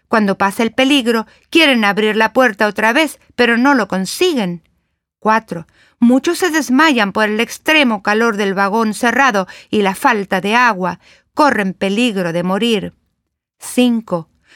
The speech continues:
cuando llegan a otra estación, golpean la puerta y alguien les abre.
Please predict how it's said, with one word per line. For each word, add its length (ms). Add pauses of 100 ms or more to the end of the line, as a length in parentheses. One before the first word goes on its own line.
cuando 260
llegan 380
a 80
otra 180
estación, 640 (180)
golpean 440
la 160
puerta 420 (140)
y 140
alguien 380
les 220
abre. 460